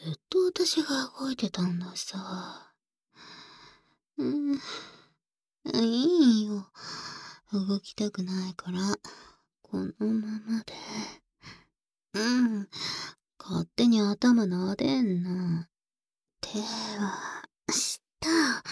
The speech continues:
うん。疲れてんだから邪魔すんな。う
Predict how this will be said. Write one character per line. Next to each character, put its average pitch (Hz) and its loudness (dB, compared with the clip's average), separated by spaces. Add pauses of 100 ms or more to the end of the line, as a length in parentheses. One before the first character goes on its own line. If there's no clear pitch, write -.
(920)
う 269 4
ん。 226 2 (1160)
疲 - 0
れ 240 6
て 165 -2
ん 165 2
だ 170 -8
か - -10
ら - -12 (200)
邪 170 0
魔 294 6
す 294 4
ん 196 2
な。 190 -4 (880)
う 233 6